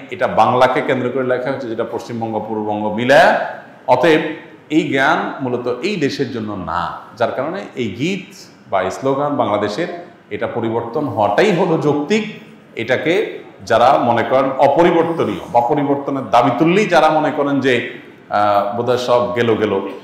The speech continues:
তারা কি এটাকে কোরআন হাদিস মনে করেন নাকি যে কোরআন হাদিস এটা পরিবর্তন করা যায় না? এটা তো পরিবর্তনযোগ্য, অতএব এটা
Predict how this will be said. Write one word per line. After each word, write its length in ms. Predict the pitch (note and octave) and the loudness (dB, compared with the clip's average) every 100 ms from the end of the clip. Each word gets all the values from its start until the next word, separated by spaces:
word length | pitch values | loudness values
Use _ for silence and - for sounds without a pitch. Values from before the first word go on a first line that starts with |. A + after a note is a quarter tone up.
| - - - | -20 -20 -2
তারা 200 | A2+ D#3+ | 2 2
কি 180 | D3 B2 | 2 0
এটাকে 280 | A2+ A2 | 0 -2
কোরআন 300 | A#2 - A2 | -4 -4 -2
হাদিস 240 | B2+ C3+ - | 0 0 -2
মনে 160 | C3+ | -4
করেন 220 | A2+ A2 A2 | -2 0 -2
নাকি 180 | F#2 | -4
যে 140 | F2+ E2+ | -8 -10
কোরআন 200 | - A2+ | -8 -6
হাদিস 200 | C3+ C#3 | -4 -4
এটা 140 | D#3 D3+ | -6 -4
পরিবর্তন 400 | C3+ A2+ - G#2 | -2 -2 -4 -6
করা 200 | F#2+ F2+ | -4 -2
যায় 160 | D#2+ | -2
না? 80 | D2+ | -6
এটা 100 | D2+ - | -8 -14
তো 60 | G2+ | -6
পরিবর্তনযোগ্য, 760 | D3 D3 D3 B2 F#2+ E2 D2+ - | -2 -2 -2 -6 -8 -10 -12 -12
অতএব 280 | - - D#3 | -10 -8 -6
এটা 120 | C3 | -6